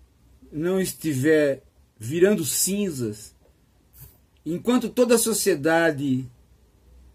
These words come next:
nossa, pela imprensa,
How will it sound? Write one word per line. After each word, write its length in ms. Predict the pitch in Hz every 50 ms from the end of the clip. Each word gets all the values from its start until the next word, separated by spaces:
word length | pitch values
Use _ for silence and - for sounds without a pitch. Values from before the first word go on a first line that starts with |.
| _ _ -
nossa, 680 | 139 147 165 180 190 190 185 185 - - 135 123 123 - _ _ _ _ _ _ _ _ - _ _ -
pela 200 | 170 180 185 175
imprensa, 680 | 156 127 127 160 160 165 160 151 127 - - 120 113